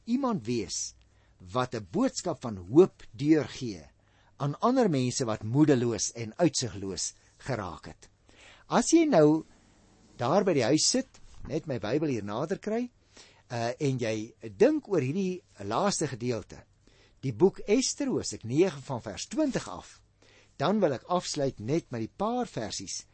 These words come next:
wat vir ons aangeteken is in hoofstuk tien. Kom ek lees dit vir jou, en dan gesels ons so bietjie met mekaar daaroor. Koning Ahasveros het die vasteland sowel as die eilande dwangarbeid laat doen.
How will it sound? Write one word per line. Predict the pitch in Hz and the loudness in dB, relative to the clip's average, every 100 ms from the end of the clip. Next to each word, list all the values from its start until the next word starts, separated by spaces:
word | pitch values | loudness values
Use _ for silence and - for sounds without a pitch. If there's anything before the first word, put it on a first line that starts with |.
| _ _ 107 | _ _ -8
wat | 127 - | -6 -4
vir | 127 | -6
ons | 113 - | -6 -6
aangeteken | 151 135 135 156 147 110 107 101 | -6 -6 -4 0 0 -2 -12 -12
is | - - _ _ _ 113 | -10 -12 _ _ _ -12
in | 98 | -6
hoofstuk | 117 107 - - - | -6 -6 -8 -10 -10
tien. | 95 67 - _ _ _ _ _ | -10 -12 -20 _ _ _ _ _
Kom | 302 339 | -2 -2
ek | 135 | -4
lees | 113 143 151 | -2 -2 -2
dit | 147 - | -6 -6
vir | 107 | -6
jou, | 95 90 _ - - _ | -8 -12 _ -20 -20 _
en | 160 202 | -2 -2
dan | 220 | -2
gesels | 262 185 196 185 | -4 -2 -2 -4
ons | 165 139 - - | -6 -6 -8 -10
so | 147 123 | -8 -8
bietjie | 139 151 | -6 -4
met | 123 123 | -6 -10
mekaar | - 104 98 90 _ _ _ | -10 -10 -10 -12 _ _ _
daaroor. | 120 104 110 117 101 - - _ _ _ _ _ _ _ _ _ - _ _ _ _ | -6 -4 -4 -6 -12 -14 -20 _ _ _ _ _ _ _ _ _ -20 _ _ _ _
Koning | 233 302 330 | -2 0 0
Ahasveros | 233 113 190 220 175 127 113 - - - _ _ _ | -2 -2 -2 -2 -2 -2 -2 -6 -10 -16 _ _ _
het | 127 | -6
die | 131 - | -6 -2
vasteland | 254 - 170 135 123 120 | -2 -2 -2 -4 -4 -4
sowel | 139 120 185 208 | -4 -4 -4 -4
as | 131 | -6
die | 160 | -4
eilande | 175 180 120 104 104 | -2 -2 -4 -6 -8
dwangarbeid | 104 120 143 127 104 98 92 | -4 -4 -2 -6 -8 -8 -10
laat | 90 82 | -12 -12
doen. | 92 | -14